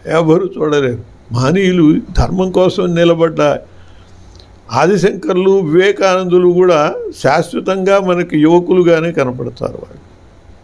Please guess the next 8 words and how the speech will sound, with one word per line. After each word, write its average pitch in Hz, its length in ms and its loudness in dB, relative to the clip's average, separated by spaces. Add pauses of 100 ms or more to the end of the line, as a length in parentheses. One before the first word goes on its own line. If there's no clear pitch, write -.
(960)
వాళ్ళు 196 440 2
అంత 302 460 -4
చిన్న 247 160 0
వయస్సులో 170 840 2 (1000)
వాళ్ళ 143 360 0
సంకల్పాలన్నీ 180 1040 0
పూర్తి 185 580 -6
చేసుకుని 170 520 0